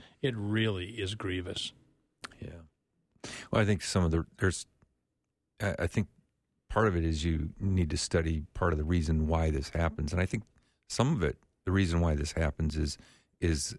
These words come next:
Speaker 2: a good intention in the sense that people want to believe the best about others.
Speaker 1: Mm-hmm.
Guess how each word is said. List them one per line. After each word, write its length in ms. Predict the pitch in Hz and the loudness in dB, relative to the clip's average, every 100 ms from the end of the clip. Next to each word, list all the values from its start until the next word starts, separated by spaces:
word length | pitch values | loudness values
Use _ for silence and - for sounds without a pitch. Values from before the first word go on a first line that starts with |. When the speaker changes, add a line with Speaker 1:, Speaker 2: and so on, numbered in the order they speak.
| - | -6
Speaker 2:
a 100 | 82 | -4
good 240 | 80 101 | 0 2
intention 560 | 85 71 - 127 - 73 | 2 0 0 0 0 0
in 100 | 76 | 2
the 60 | 76 | 2
sense 320 | - 80 78 | 0 0 0
that 260 | 76 73 71 - _ _ _ _ | 0 -2 -4 -10 _ _ _ _
people 260 | 95 - 78 | -2 0 0
want 340 | 82 87 82 | 2 2 2
to 560 | - 80 76 73 73 71 - _ _ _ _ - | 0 0 2 2 0 -2 -6 _ _ _ _ -2
believe 300 | 87 98 80 | 2 2 2
the 80 | 76 | 0
best 300 | 87 85 - | 0 0 -2
about 220 | 73 76 | -2 0
others. 480 | 85 - - - 120 | 0 -2 -10 -8 -4
Speaker 1:
Mm-hmm. 240 | 98 107 | -2 -2